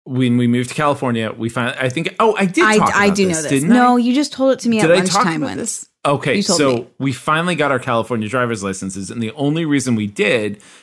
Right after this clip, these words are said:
Speaker 1: is because we thought we were gonna need them to get into Disneyland when <laughs> Disneyland reopened. So we finally sucked it up and went to the D M V.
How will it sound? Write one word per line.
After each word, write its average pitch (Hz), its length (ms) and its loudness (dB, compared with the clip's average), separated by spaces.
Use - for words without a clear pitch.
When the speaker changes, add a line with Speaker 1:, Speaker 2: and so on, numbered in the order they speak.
Speaker 1:
is 127 140 0
because 131 320 0
we 123 100 2
thought 123 240 0
we 120 100 -2
were 107 60 -4
gonna 110 160 -4
need 113 200 0
them 110 140 -4
to 104 100 -10
get 107 160 -4
into 104 280 -6
Disneyland 104 540 -4
when 104 100 -4
<laughs> - 20 -20
Disneyland 120 560 -2
reopened. 110 480 -2
So 120 120 -6
we 113 120 -2
finally 123 500 -2
sucked 120 360 -4
it 117 80 -2
up 113 140 -2
and 113 80 -8
went 107 140 -4
to 101 40 -10
the 98 100 -8
D 107 200 -6
M 104 100 -6
V. 113 240 -2